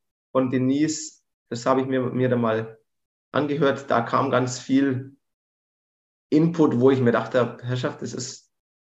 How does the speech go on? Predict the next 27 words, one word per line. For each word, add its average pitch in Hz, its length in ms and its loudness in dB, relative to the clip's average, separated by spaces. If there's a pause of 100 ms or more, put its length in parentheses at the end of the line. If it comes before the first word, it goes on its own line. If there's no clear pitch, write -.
(560)
das 123 160 -6
ist 139 180 -2
doch 156 220 4
eigentlich - 520 0 (580)
der 127 180 8
Weg, 175 260 4
den, 165 160 6
den 147 160 2
Denise 151 320 0
da 151 140 6
irgendwie 139 580 2 (460)
so - 540 2
angedeutet 160 540 6
hatte, 156 180 0
dachte 135 240 -4
ich 139 60 -4
mir, 127 80 -2
das, 123 200 -6
das - 320 -12
wäre 139 160 2
eigentlich 135 200 -2
voll 151 260 0
was 151 200 0
für 139 100 -2
mich. 123 280 -2
Und 101 140 -4
das, - 320 -12